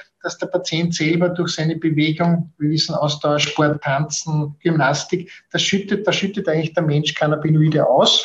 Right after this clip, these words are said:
ja, oder gegenseitiges Rangeln oder so, oder miteinander Fußball spielen, da schüttet man Cannabinoide aus.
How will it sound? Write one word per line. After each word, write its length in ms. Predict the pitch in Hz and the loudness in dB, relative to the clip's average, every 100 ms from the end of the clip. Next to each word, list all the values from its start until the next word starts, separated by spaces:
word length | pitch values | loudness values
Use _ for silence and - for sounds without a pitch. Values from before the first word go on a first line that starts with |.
| - | 0
ja, 260 | 151 190 208 - - - _ _ _ | 2 2 2 -6 -14 -20 _ _ _
oder 180 | 147 143 | -2 0
gegenseitiges 800 | 139 147 151 156 147 - 165 151 | 2 4 4 2 0 0 0 2
Rangeln 420 | 139 139 165 170 | 2 4 4 4
oder 200 | 165 160 | 4 2
so, 200 | 156 156 | 2 2
oder 260 | 156 156 147 | 2 2 4
miteinander 520 | 147 156 151 143 147 | 2 2 2 2 0
Fußball 400 | - 165 - - | 0 -2 -2 -2
spielen, 260 | 180 175 170 | -2 0 2
da 80 | 170 | 2
schüttet 400 | - 175 175 - | 0 -2 -2 -4
man 100 | 156 | -2
Cannabinoide 760 | 151 151 147 151 151 151 131 | 0 0 0 0 2 2 4
aus. 220 | 143 196 | 4 4